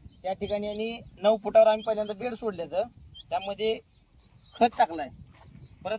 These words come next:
फिनिशिंग मारायला चालू आहे. फिनिशिंगचं तुम्ही बघू शकता, या ठिकाणी मागं लाकूड बांधलेलं आहे आणि खत हे आज बुजून जातं, याच्यावर पेपर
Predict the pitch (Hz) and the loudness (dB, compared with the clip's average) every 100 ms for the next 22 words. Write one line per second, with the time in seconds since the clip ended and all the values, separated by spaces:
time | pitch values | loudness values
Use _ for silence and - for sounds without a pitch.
0 | - 220 247 233 247 226 196 180 190 175 | -6 -6 -4 -2 2 2 2 0 0 0
1 | 160 202 - - - - _ _ _ - | 0 -6 -10 -20 -20 -20 _ _ _ -20
2 | _ _ - - - - - - - - | _ _ -20 -20 -20 -20 -20 -20 -20 -16
3 | 196 214 226 233 226 226 233 220 233 240 | -12 -10 -8 -10 -10 -10 -8 -6 -6 -8
4 | - 208 202 196 185 190 196 196 208 180 | -12 -14 -16 -16 -14 -14 -14 -6 -4 -4
5 | 196 202 202 - 190 208 196 190 202 208 | -8 -2 -2 -2 -4 -2 -2 -2 -2 -2
6 | 214 214 220 - - - 214 214 220 208 | -2 -2 -2 -6 -10 -4 -4 0 0 0
7 | - - - - - 202 233 247 233 262 | -2 -10 -20 -20 -6 -2 2 6 4 4
8 | 175 175 202 - 220 - | -6 -4 -4 -2 -4 2